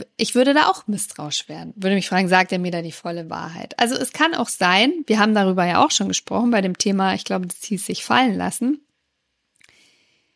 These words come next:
dass, ähm, das Problem kenne ich ja zum Beispiel auch, dass wenn ich oral befriedigt werde, dass es mir total schwer fällt, das anzunehmen,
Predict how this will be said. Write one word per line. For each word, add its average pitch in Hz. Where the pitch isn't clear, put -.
dass, 214
ähm, 196
das 190
Problem 214
kenne 208
ich -
ja 226
zum 185
Beispiel -
auch, 226
dass -
wenn 190
ich 233
oral 262
befriedigt 269
werde, 262
dass 220
es 208
mir 214
total 196
schwer 190
fällt, 277
das -
anzunehmen, 233